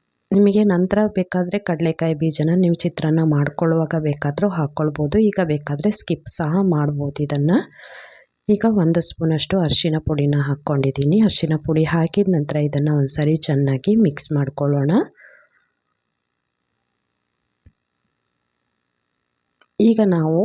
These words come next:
ಮಿಕ್ಸಿಯಲ್ಲಿ ಪೇಸ್ಟ್ ಮಾಡಿ ಇಟ್ಕೊಂಡಿದ್ವಲ್ಲ ಮಾವಿನಕಾಯಿಯನ್ನ, ಅದನ್ನು ಇದಕ್ಕೆ ಸೇರಿಸ್ಕೊಳ್ಳೋಣ. ಈಗ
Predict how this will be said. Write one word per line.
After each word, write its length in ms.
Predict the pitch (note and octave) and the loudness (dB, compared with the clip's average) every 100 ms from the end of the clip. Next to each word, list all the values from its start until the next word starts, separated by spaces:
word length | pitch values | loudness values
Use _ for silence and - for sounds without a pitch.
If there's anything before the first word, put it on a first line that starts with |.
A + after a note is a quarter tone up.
| A#3 | 0
ಮಿಕ್ಸಿಯಲ್ಲಿ 580 | F3+ - F#3 E3+ E3+ G#3 B3+ | -4 0 2 2 2 0 0
ಪೇಸ್ಟ್ 360 | F3+ D#3 - | -2 -2 0
ಮಾಡಿ 220 | D#3 D#3 D3+ | -2 0 -2
ಇಟ್ಕೊಂಡಿದ್ವಲ್ಲ 640 | D3+ D#3+ D#3+ D3 D3+ D3 D#3+ | -2 -2 -2 -2 -2 0 2
ಮಾವಿನಕಾಯಿಯನ್ನ, 800 | D#3 D3 C#3+ C#3+ C#3+ D3+ C#3+ D3 G3+ - - | 2 2 2 0 0 0 2 2 0 -2 -4
ಅದನ್ನು 380 | F3 D3+ D3+ D3+ | -2 0 0 0
ಇದಕ್ಕೆ 360 | C#3+ D3 D3 A#3+ - | 0 -2 0 0 0
ಸೇರಿಸ್ಕೊಳ್ಳೋಣ. 720 | D#3+ C#3+ - - C#3+ D3 C#3+ C#3 | 0 0 -2 -4 -2 0 0 0
ಈಗ 100 | C#3 | -2